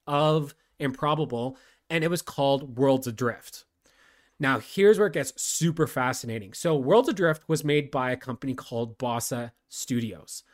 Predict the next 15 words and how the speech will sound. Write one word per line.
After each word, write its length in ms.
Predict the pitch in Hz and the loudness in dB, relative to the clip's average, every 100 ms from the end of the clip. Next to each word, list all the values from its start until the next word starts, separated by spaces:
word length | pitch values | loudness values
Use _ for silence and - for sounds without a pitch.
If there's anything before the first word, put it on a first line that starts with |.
| _ _ _ _ - _ _ _ _ _ _ _ _ _ | _ _ _ _ -20 _ _ _ _ _ _ _ _ _
The 140 | 156 160 | -4 -2
tech 640 | 151 - - 254 262 - | -2 -6 2 2 2 -10
behind 720 | 185 147 - 156 175 175 170 - _ | -8 -6 0 2 4 2 -2 -8 _
what 240 | 147 160 | 0 2
they 140 | 160 180 | 4 2
were 180 | 160 156 | 4 2
doing 480 | - 185 160 131 - _ _ | 0 0 0 0 -4 _ _
was 260 | 147 151 | 2 2
literally 920 | 151 151 131 151 180 196 180 196 185 160 _ _ _ | 2 -4 0 4 6 6 4 0 0 -8 _ _ _
super 640 | - - - 226 208 185 | -4 -2 2 4 4 4
radical. 440 | 151 143 135 123 117 | 6 4 2 -2 0
Like, 140 | 143 | 0
we're 160 | 143 190 | 2 2
talking 640 | 196 196 185 190 143 135 | 4 4 4 2 2 4
next 460 | 160 185 - - | 4 2 -2 -10